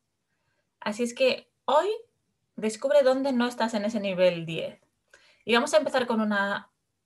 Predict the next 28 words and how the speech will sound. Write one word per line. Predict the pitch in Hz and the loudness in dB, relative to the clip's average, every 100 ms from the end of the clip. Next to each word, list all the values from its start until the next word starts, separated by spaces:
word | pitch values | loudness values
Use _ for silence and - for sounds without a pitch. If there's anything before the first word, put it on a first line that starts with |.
| _ | _
una | - 139 185 | -6 -6 -8
cosa, | - 143 - - | -10 -10 -14 -18
¿vale? | - 139 220 294 | -10 -6 -6 -6
Puede | - 190 | -2 -2
ser | 185 190 | 0 -2
para | 180 170 160 | 0 -2 -2
ti | 175 | -2
el | 175 | -2
dinero, | 160 175 202 269 349 - - - _ | -2 -4 0 0 0 -8 -20 -20 _
pueden | 180 175 | -4 -2
ser | 175 160 | -4 -6
las | 160 156 | -4 -4
relaciones, | 151 151 170 165 170 180 202 220 233 233 - | -4 -8 -8 -6 -4 -2 -2 -2 -2 -4 -8
puede | - 170 | -6 -6
ser | 175 151 | -6 -10
tu | - | -10
familia, | - 147 160 190 196 202 196 202 202 - - _ _ | -10 -8 -6 -4 -2 2 2 2 -2 -8 -20 _ _
puede | 180 175 | 0 2
ser | 175 170 | -2 -4
tu | 165 | -6
negocio, | 151 151 208 214 214 214 208 208 214 214 - - _ _ | -4 0 0 0 -4 -2 0 0 -2 -4 -10 -20 _ _
puede | 190 180 | 2 2
ser | 180 151 | 0 -12
tu | - | -18
cuerpo. | - 226 240 233 - 220 214 214 214 214 214 220 _ _ _ _ - | -2 0 0 -2 -2 0 2 2 2 2 -2 -4 _ _ _ _ -2
¿Qué | 240 247 | 0 0
es | 247 | -2
eso? | 220 220 277 339 453 | -4 -2 -2 -2 -4